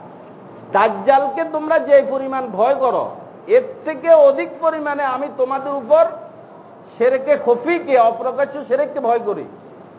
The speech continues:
এই অপ্রকাশ্য শিরকের মধ্যে হাজার হাজার উম্মত জড়িত, হাজার হাজার উম্মত,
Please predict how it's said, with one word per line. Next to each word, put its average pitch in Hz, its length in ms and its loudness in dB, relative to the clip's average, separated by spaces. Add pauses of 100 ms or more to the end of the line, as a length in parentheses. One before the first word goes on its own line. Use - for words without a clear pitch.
(260)
এই 233 140 2
অপ্রকাশ্য 269 840 2
শিরকের 302 500 2
মধ্যে 233 600 0 (400)
হাজার 294 420 2
হাজার 277 360 -2
উম্মত 269 460 -10
জড়িত, 269 300 -4
হাজার 226 500 -2
হাজার 262 340 -2
উম্মত, 233 320 -6